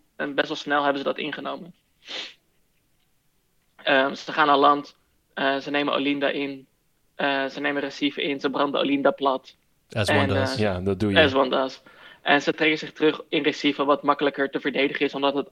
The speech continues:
Speaker 1: het, het heet Recife, wat rift betekent. En het ligt achter een rift, dus je moet altijd op een bepaalde manier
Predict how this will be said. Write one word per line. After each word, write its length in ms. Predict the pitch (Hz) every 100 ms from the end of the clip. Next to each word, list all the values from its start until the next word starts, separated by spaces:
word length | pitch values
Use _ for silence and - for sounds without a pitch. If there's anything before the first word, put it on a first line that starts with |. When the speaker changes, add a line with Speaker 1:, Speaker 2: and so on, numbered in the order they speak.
| _
Speaker 1:
het, 100 | 165 - -
het 140 | 131
heet 180 | 147 143
Recife, 520 | 147 - 143 - 147
wat 180 | 143 135 -
rift 320 | 143 143 -
betekent. 440 | - 139 - 139 _ _ _ _
En 180 | - -
het 120 | -
ligt 160 | 147 151
achter 260 | - - 139
een 120 | 131
rift, 240 | 135 139
dus 120 | 143
je 60 | 147
moet 120 | 143
altijd 200 | - 147
op 60 | 143
een 60 | 143
bepaalde 320 | - 143 147
manier 460 | 139 139 139 135